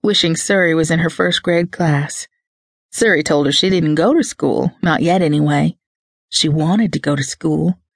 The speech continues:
She wanted to learn to read and write, but couldn't. She wasn't allowed. Willa didn't ask why, instead offering to teach Surrey what she was learning at her school if Surrey wanted.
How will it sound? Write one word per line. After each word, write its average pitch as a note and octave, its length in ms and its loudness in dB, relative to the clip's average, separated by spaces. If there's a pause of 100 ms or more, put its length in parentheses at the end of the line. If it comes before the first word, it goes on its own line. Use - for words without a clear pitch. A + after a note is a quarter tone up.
(320)
She - 120 2
wanted G#3 320 2
to E3+ 100 2
learn F3 320 2
to C#3 120 -2
read G3 560 0
and C3+ 200 0
write, F3 560 2 (320)
but G#3+ 260 0
couldn't. D3+ 500 -4 (720)
She A#3+ 180 0
wasn't F#3+ 380 2
allowed. D3+ 500 0 (880)
Willa A#3 240 4
didn't G3 220 2
ask D3+ 260 0
why, E3+ 540 0 (380)
instead G3 520 0
offering F3 440 0
to D3+ 80 -4
teach - 360 -2
Surrey D#3 320 0
what F3 160 0
she G3+ 140 0
was D#3+ 160 -2
learning D#3+ 340 2
at C#3 60 0
her C#4 200 0
school D3 380 -2
if C#3 100 -2
Surrey D3+ 320 -2
wanted. D#3 460 0